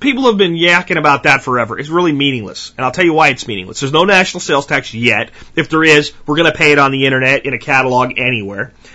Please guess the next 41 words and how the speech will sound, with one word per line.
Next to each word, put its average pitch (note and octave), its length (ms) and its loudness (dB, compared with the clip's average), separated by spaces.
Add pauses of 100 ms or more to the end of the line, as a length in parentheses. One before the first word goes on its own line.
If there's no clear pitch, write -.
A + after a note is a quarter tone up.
(260)
Um, B2+ 640 0
so C#3+ 480 4
that's E3+ 400 0
not D#3 220 2
really B2+ 240 0
an A2 80 -2
issue. B2 280 2
And C#3+ 320 2
for D#3 440 2
many, F3 320 -2
many D#3+ 240 0
years, E3 520 2 (300)
uh, C#3+ 320 4
when D#3 160 0
there D#3 80 0
were D3+ 80 0
just D#3 180 -6
catalogs C#3+ 720 0
or A#2 340 0
phone E3+ 340 0
orders A#2 420 -2
or A#2 80 -6
whatever, A2+ 320 -2
there B2 80 -2
was C#3 140 -2
no D3+ 180 2
internet, D3 340 0
I C#3 80 -2
could F#3 120 -4
still G#3+ 160 2
buy F3+ 100 2
something C#3 240 -4
from B2+ 160 -8
Indiana A2+ 320 -2
and G2+ 80 -8
pay A2+ 80 -6
no G2+ 120 -8
sales G2 260 -10
tax - 260 -18
on E2 140 -16
it - 60 -20